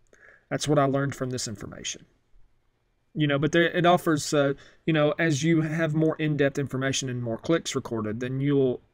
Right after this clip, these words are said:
understand more, uh, you know, other information too as well. Like, uh, if you had different icons and one was clicked more than all the others, then you know that that one, you know, stands out above the rest.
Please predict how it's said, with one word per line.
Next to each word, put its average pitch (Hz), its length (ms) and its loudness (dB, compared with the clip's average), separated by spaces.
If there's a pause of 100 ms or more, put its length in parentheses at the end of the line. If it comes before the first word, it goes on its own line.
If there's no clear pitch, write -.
understand 139 500 -2
more, 131 440 -2 (120)
uh, 117 300 -6 (240)
you 151 80 -6
know, 127 180 -6
other 143 220 0
information 120 580 -6
too 156 300 -2
as 107 120 -10
well. 123 360 -4 (400)
Like, 131 340 -2
uh, 120 160 -2
if 135 160 -6
you 147 80 2
had 135 220 -2
different 139 320 -2
icons 120 720 -6
and 120 180 -8
one 143 260 -2
was 127 140 -6
clicked - 320 -4
more 131 180 -4
than 120 120 -6
all 120 100 -4
the 120 160 -10
others, 139 300 -2
then 123 180 -6
you 139 420 -2
know 131 220 -4
that 123 220 -8
that 147 200 0
one, 131 320 -6 (640)
you 147 80 -2
know, 127 140 -4
stands 135 480 -4
out 127 160 0
above 117 260 -4
the 110 80 -6
rest. - 400 -6